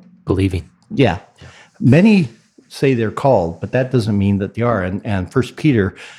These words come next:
Speaker 2: actually, or Second Peter chapter one actually deals with what does it look like to affirm that you're truly one who has been called and elected. That's the choosing. So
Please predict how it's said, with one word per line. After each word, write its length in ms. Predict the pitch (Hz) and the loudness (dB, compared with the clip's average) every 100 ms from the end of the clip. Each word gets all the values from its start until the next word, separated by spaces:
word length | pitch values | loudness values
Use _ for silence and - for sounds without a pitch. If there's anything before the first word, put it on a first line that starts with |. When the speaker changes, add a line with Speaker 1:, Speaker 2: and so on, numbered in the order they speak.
| - - | -18 -6
Speaker 2:
actually, 560 | 110 - 123 107 104 - | -6 -4 -4 -2 -2 -2
or 120 | 101 | -2
Second 360 | - 147 131 | -2 0 0
Peter 260 | 110 110 101 | 0 -2 -2
chapter 340 | - 110 - | -2 -4 -4
one 260 | 120 123 120 | -4 0 0
actually 400 | 98 - 104 92 | -2 -4 -6 -6
deals 400 | 82 110 104 - | -2 0 0 -2
with 220 | 101 - | -4 -2
what 300 | 101 127 - | 0 0 0
does 180 | 127 110 | -4 -4
it 80 | - | -2
look 320 | 110 123 - | 0 0 -2
like 240 | 95 98 - | -4 -4 -4
to 280 | 107 104 - | -4 -4 -8
affirm 720 | 101 - 147 135 85 85 101 | -14 -2 0 2 0 -6 -8
that 160 | - 113 | -8 -6
you're 120 | 104 | -8
truly 360 | - 107 95 95 | -8 -6 -4 -4
one 340 | 82 95 92 | -2 -4 -4
who 140 | 95 98 | -4 -6
has 120 | 90 | -4
been 240 | 101 87 | -6 -6
called 500 | - - 113 113 113 - | -8 -2 0 0 -2 -4
and 200 | 107 92 | -4 -4
elected. 580 | 82 107 - - 90 - | -4 -6 -6 -12 -12 -8
That's 260 | 98 - | -8 -6
the 100 | 87 | -10
choosing. 500 | - 107 98 87 98 - _ - - - - | -6 -6 -4 -6 -10 -16 _ -20 -20 -20 -20
So 360 | - 131 107 | 0 2 2